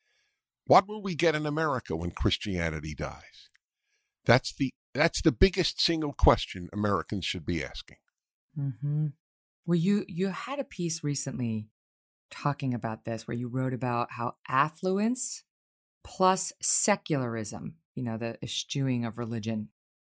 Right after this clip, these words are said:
Speaker 2: leads to leftism. How, how is, expand on that.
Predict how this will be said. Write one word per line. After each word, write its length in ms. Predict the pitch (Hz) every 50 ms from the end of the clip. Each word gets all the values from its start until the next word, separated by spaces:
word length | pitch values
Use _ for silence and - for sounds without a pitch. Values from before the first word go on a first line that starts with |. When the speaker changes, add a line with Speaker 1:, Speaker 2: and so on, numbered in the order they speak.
| _ _ _ _ _ _ _ -
Speaker 2:
leads 500 | 139 151 151 151 156 156 147 - - -
to 640 | - - - 143 135 131 131 127 127 123 123 - - _ _ _ _ _ -
leftism. 480 | 123 143 180 - - - 165 - - - _ _ _ _ _ _ _ _ _ _ _ _ _ _ _ _ _ _ _
How, 340 | - - - 170 190 196 -
how 300 | - 165 175 220 226 220
is, 120 | 196 170 -
expand 480 | - 180 - - - 196 185 170 151
on 120 | 135 120 113
that. 160 | 110 110